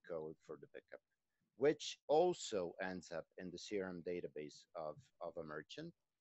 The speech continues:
and is used for retargeting at, uh, at a different time. So you end up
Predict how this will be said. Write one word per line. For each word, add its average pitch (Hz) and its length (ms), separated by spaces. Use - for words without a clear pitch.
and 139 320
is 117 300
used 87 420
for 85 280
retargeting 95 720
at, 85 200
uh, 82 240
at 95 120
a 98 60
different 92 420
time. 67 300
So 98 320
you 131 300
end 131 300
up 90 180